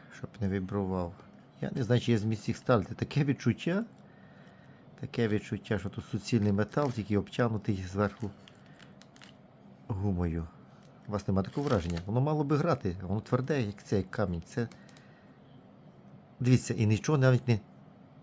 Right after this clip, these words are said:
ого, а зараз ми, е, поставимо на паузу, пробуємо його перевірити точно. Так, взяли ми викруточку.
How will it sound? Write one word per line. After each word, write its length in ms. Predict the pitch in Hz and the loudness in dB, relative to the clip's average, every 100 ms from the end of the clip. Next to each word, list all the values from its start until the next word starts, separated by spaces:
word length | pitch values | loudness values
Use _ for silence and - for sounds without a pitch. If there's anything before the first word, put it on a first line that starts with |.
| - - - - - - - - - - - | -20 -20 -18 -18 -20 -20 -18 -18 -20 -20 -8
ого, 520 | - 139 92 104 139 175 - - | 2 4 4 2 0 -2 -12 -8
а 100 | 107 | -4
зараз 280 | 117 131 156 | -4 -4 -8
ми, 100 | 135 - 127 | -10 -6 -4
е, 180 | 120 117 | -4 -4
поставимо 320 | 123 - 120 | -8 -4 -4
на 80 | 113 | -4
паузу, 500 | 107 127 123 113 120 104 - - - - - - - - | -4 -2 0 -2 -8 -10 -16 -20 -20 -20 -20 -20 -20 -18
пробуємо 520 | - 117 110 107 110 120 - - - - - | -4 -4 -2 -2 -4 -8 -12 -20 -20 -20 -10
його 380 | 107 101 113 - - - - - - - - - | -8 -6 -6 -8 -16 -20 -20 -20 -20 -20 -14 -6
перевірити 580 | 110 107 113 98 95 | -4 0 0 0 -4
точно. 460 | 107 110 87 - 101 - - - - - - - - - - - - | -4 -4 -4 -6 -10 -12 -20 -20 -20 -20 -20 -20 -20 -20 -20 -20 -8
Так, 140 | - | -4
взяли 360 | 92 82 104 101 | -2 0 0 2
ми 120 | 98 | 2
викруточку. 720 | 98 113 - 95 95 - - | 4 2 0 -2 -2 -6 -10